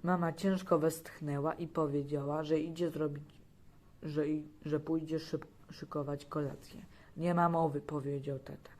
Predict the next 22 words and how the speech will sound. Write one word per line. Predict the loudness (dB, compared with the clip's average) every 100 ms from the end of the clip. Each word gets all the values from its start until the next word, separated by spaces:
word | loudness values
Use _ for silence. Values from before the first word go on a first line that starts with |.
| -20 -20 -20 -8
„Idź | -8 -4
się | -4
ubrać | -2 -2 -2 2 2 0 -4
i | -2 -2
ubierz | 0 -2 -4
Mikołaja. | -8 -6 -8 -8 -12 -12 2
Ja | 2
się | 4 -2
szybko | -2 -4 0 0
ogolę”. | 0 -2 -6 -10 -18 -20 -20 -8
„Zabierasz | 4 4 4 2 2 2
nas | -2 0
do | 2 4
restauracji?”, | 4 0 -2 0 6 4 4 -8 -18 -20 -20 -8
zapytała | 0 2 2 2 4 4 4
mama. | 0 -4 -8 -12 -20 -20 -20 -20 -20 -20 -2
„I | 2
zabrał | 6 6 6 6 4 0
nas”, | -2 -2 -4 -14 -20 -20 -20 -20 -20 -20 -18 0
„Niespodzianka”, | 2 6 10 12 12 10 8 -2
powiedział | -2 2 4 2 2 -4
tata. | -6 -14